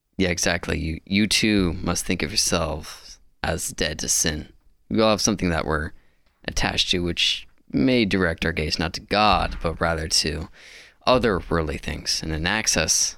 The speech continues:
an access, excuse me, to such things will prove to be a fertile ground for the devil to sow his seeds. We should all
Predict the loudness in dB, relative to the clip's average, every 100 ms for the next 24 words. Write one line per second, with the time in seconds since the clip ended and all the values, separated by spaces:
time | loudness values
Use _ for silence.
0 | -2 0 0 0 -2 -2 -2 -2 -2 -4
1 | -2 -2 -2 -4 -2 -2 -2 -4 -4 -6
2 | -8 -16 _ _ _ 0 0 0 0 0
3 | 0 0 0 0 0 2 -2 -4 -6 -4
4 | -4 -4 -2 0 0 -2 0 2 2 -2
5 | -4 -2 -4 -6 -20 _ _ _ 0 2
6 | 4 4 2